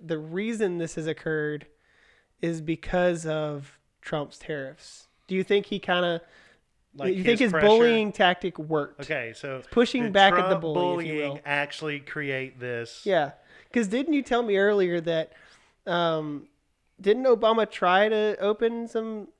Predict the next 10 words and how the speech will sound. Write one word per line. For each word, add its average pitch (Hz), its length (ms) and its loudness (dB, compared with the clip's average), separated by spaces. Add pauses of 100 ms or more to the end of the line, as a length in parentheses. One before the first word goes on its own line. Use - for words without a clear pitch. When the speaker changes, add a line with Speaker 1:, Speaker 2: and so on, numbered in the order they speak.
(240)
Speaker 1:
some 202 220 -4
dialogue 208 560 4
about 208 440 2 (200)
Speaker 2:
Um, 139 540 -10
yeah, 156 180 -4
so 151 180 -10
that 160 160 -2
Speaker 1:
relieving 156 260 0
Speaker 2:
was 143 80 -6
Speaker 1:
tariffs? 226 520 -2